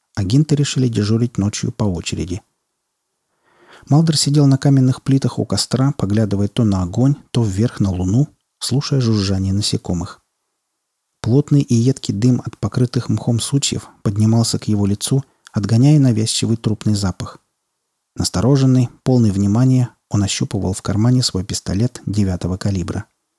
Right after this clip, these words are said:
Среди ночи Скалли выбралась из палатки и села рядом.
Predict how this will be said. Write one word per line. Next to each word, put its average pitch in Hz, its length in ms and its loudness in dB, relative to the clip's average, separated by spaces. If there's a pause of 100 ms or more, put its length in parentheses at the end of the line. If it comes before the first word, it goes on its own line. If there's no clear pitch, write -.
(1600)
Среди 113 280 -2
ночи 170 260 4
Скалли 147 340 2
выбралась 135 480 2
из 123 100 -4
палатки 120 460 0
и 139 100 0
села 110 280 0
рядом. 101 340 -2